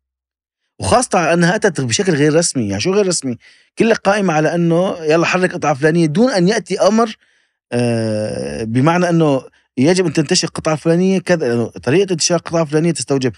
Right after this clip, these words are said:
تحضيرات لوجستية وتستوجب خطط ما. لا، أعطى على سبيل المثال اليوم بيجي مثل النمر، شخصية مثل معروفة كانت بالنمر،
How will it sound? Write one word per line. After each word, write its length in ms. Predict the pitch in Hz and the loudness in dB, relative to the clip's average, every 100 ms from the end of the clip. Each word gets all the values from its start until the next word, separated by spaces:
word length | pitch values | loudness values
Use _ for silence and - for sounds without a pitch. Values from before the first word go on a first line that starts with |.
| - _ | -10 _
تحضيرات 320 | 110 135 139 | -4 0 0
لوجستية 420 | 123 123 - 139 | 0 -4 -4 -2
وتستوجب 420 | 131 131 147 139 131 | -2 -2 -2 -2 -2
خطط 280 | - 151 | -4 -4
ما. 360 | 143 131 131 107 - _ _ | 0 0 0 -2 -8 _ _
لا، 260 | 170 226 - _ _ _ _ - | 0 0 -2 _ _ _ _ -6
أعطى 180 | 131 170 | -2 0
على 120 | 175 | 0
سبيل 220 | 165 220 | 0 0
المثال 200 | 202 190 | 0 2
اليوم 200 | 175 196 | 2 0
بيجي 200 | 180 175 | 0 0
مثل 200 | 165 151 | 0 0
النمر، 300 | 143 151 160 | 0 2 0
شخصية 460 | 107 - 107 156 143 | -2 -6 -6 -4 -4
مثل 160 | 117 | -2
معروفة 260 | 113 139 123 | -2 -2 -4
كانت 180 | 117 101 | -6 -4
بالنمر، 360 | 110 127 113 | -2 -2 -2